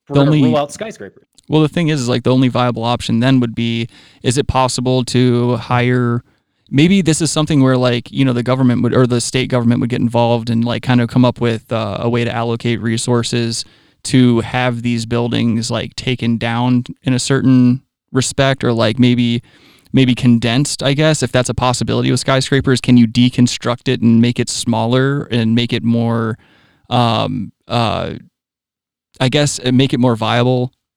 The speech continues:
Speaker 2: in terms of, like, what the demand for those buildings are gonna be now?
Speaker 1: Yeah, I don't know. These are good questions. I don't know, but, you know, i-, that's not a place you wanna be invested in.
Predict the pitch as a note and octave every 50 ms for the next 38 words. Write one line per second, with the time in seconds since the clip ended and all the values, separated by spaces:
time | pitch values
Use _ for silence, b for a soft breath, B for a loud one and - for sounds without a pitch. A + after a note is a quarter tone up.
0 | _ _ - B2 A#2+ B2+ C3 B2+ B2 A#2+ A#2+ A#2 G#2+ A2+ A2+ A2+ A2+ - - A#2
1 | A#2+ A#2 A2+ A2+ B2 A2 A2 A#2 A#2 A#2 A#2 B2 A#2+ - B2 A#2 A#2+ A2+ A#2 B2
2 | A#2+ A#2 A#2+ A#2 A2+ A2+ A#2 A2 A2 - A2 A2+ A#2 B2 B2 B2+ B2+ C3+ - _
3 | _ _ _ _ _ _ _ _ _ _ _ _ _ _ _ - A#2 A2 A#2 B2
4 | - _ _ - - A#2+ C3 C3 C#3+ D3+ D3 B2 A2+ C3 B2+ C3 C3+ A#2+ C3+ B2+
5 | - - C3+ C#3 - - - G#2+ G2+ - - A2+ A#2 A#2+ A2+ G#2+ A2 A#2 C3 B2+
6 | A2 G2 - _ _ _ _ A#2 A2 G#2+ G2+ G2 F#2+ _ _ _ _ _ _ _
7 | _ _ _ _ _ _ - B2 A2+ A2+ A#2 A2+ A#2+ C#3+ C#3+ C#3+ C#3+ D3 D3+ D3+
8 | D3+ - - - D3 D#3 D#3 D3+ - C#3 - - - D3+ D3 C#3+ C#3+ C3+ C3+ -
9 | - - - _ _ _ _ - B2 A#2+ B2 B2 B2 A#2 A2+ A#2 A2 G#2+ G#2+ G2+
10 | A2 A2+ A2+ - - B2+ A#2 A#2 A#2 A#2+ C3 C#3+